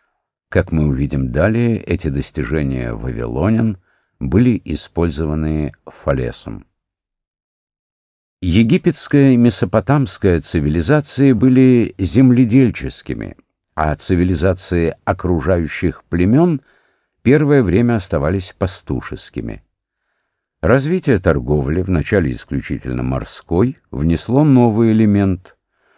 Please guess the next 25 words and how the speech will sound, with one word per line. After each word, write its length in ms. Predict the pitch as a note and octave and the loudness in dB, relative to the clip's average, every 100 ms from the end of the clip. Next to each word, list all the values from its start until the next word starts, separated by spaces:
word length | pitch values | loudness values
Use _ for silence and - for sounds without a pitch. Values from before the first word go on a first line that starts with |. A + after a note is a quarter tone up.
| _ _ - | _ _ -20
Вплоть 420 | - A#2+ D#3+ B2 | -2 2 4 2
до 140 | G2+ | 0
первого 480 | F#2+ B2+ C3 A#2 G#2+ | 0 2 2 2 0
тысячелетия 840 | F2+ F#2 F2+ E2+ D#2+ F2+ F#2+ D2+ | 0 -2 -2 -4 0 0 0 -2
до 140 | B1+ C2+ | -2 -2
нашей 420 | D#2+ D#2+ C2+ B1+ | -2 -4 -4 -4
эры 480 | - C#2 B1 A#1+ - _ _ _ _ | -4 -6 -4 -6 -10 _ _ _ _
оружие 580 | F#2 G#2+ D3 G#2 G#2+ D#2+ | 0 2 2 2 2 2
делали 560 | C#2+ G2+ F2 D#2+ - - | 2 2 2 0 -2 -2
из 260 | A2+ D2 | 0 0
бронзы, 680 | C2+ D2 D2+ C#2 A1+ D#2+ A#2 _ _ _ _ _ | 0 2 2 0 -4 -6 -8 _ _ _ _ _
а 120 | - F#2 | -4 0
племена, 560 | G2+ F#2+ G#2+ A2 A2 | 2 4 4 4 4
не 340 | G#2 G2+ G2+ G#2 | 4 4 4 4
имевшие 500 | C3+ D#3+ - - D2+ | 4 4 0 -2 -2
на 140 | D2 | -2
своей 420 | D2+ D2 E2+ D#2+ D2+ | -4 -4 -2 -2 -2
собственной 640 | - - - D#2 D2+ D2 | -2 -2 -4 -4 -2 -2
территории 540 | F2+ D#2+ F2+ D#2 D2 | -4 -4 -2 -2 0
необходимых 720 | C#2+ C#2+ - E2+ D2+ D#2 - D#2+ | -2 -4 -4 -6 -4 -4 -6 -6
металлов, 540 | D#2+ B2+ B2+ D#2 - _ _ _ _ E2 | -4 0 0 -2 -8 _ _ _ _ -2
были 340 | E2 A#2 G2 | 4 6 4
вынуждены 800 | D#2+ E2 F#2+ E2+ C#2 D#2+ D2+ C#2+ | 4 4 4 2 0 -2 0 -2
приобретать 760 | - D2 A#1+ B1 - C2 - | -2 -4 -4 -8 -6 -6 -6
их 200 | C#3 - | -8 -8